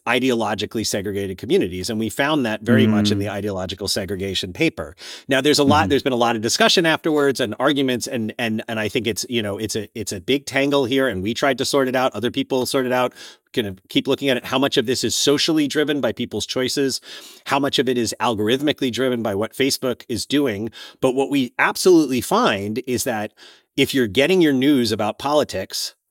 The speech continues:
Speaker 1: from Facebook, which we know a lot of people are, conservatives are getting different news than liberals are getting, or at least they're going to different U R Ls. We didn't do anything in this study, I wanna be super clear about, about the content. We just looked at the audiences, but the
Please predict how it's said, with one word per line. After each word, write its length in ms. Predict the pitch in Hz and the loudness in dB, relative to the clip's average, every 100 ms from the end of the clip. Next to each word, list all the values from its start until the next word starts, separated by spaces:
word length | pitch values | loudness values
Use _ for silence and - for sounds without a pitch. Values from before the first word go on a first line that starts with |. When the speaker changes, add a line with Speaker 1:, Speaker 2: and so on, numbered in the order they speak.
| _ | _
Speaker 1:
from 280 | 139 135 123 | 0 2 2
Facebook, 460 | 107 - - 143 - | 0 0 -2 -6 -4
which 160 | - | -4
we 80 | 110 | -2
know 140 | 107 | -2
a 20 | 101 | -2
lot 180 | 101 | -4
of 60 | 110 | -6
people 320 | 113 104 104 | -8 -6 0
are, 400 | 151 127 85 110 - - - - - - | 2 2 -2 -10 -14 -20 -20 -20 -16 -4
conservatives 640 | 117 147 180 196 190 156 | 2 4 6 6 4 4
are 100 | 143 | 2
getting 520 | 120 123 147 143 151 | 4 4 4 2 0
different 420 | - 131 - 147 | 0 0 2 0
news 400 | 123 120 110 117 | 0 0 0 -2
than 180 | - 120 | -2 2
liberals 380 | 147 175 92 87 | 2 2 -2 -4
are 80 | 85 | -6
getting, 220 | 90 95 | -8 0
or 120 | 160 | 2
at 80 | 170 | 4
least 280 | 202 - - - _ | 4 2 -2 -20 _
they're 140 | 143 135 | 2 4
going 380 | 110 160 165 | 4 4 4
to 140 | 156 123 | 4 2
different 260 | 127 123 | 0 0
U 120 | 113 107 | 0 0
R 100 | 95 | 0
Ls. 240 | 82 - | -2 -2
We 100 | 123 | 2
didn't 200 | 156 165 | 4 4
do 120 | 147 | 4
anything 320 | 143 170 160 139 | 6 4 4 2
in 100 | 123 | 0
this 120 | 110 | 2
study, 240 | - 113 | 2 2
I 40 | 107 | 0
wanna 120 | 107 | -2
be 120 | 101 | -4
super 260 | - - 107 | -4 -6 2
clear 180 | 180 | 2
about, 160 | 131 104 | 4 0
about 220 | 101 98 | -2 -6
the 60 | - | -8
content. 680 | - - 214 190 76 80 - - - 127 | -8 0 0 0 -8 -12 -18 -20 -8 -4
We 100 | 131 | 2
just 220 | 143 - | 2 2
looked 180 | 123 113 | 2 2
at 80 | |
the 120 | 101 101 | -2 -2
audiences, 680 | 98 90 78 71 82 - - | -4 -4 -8 -10 -10 -12 -8
but 140 | 113 98 | -8 -2
the 180 | 120 | -2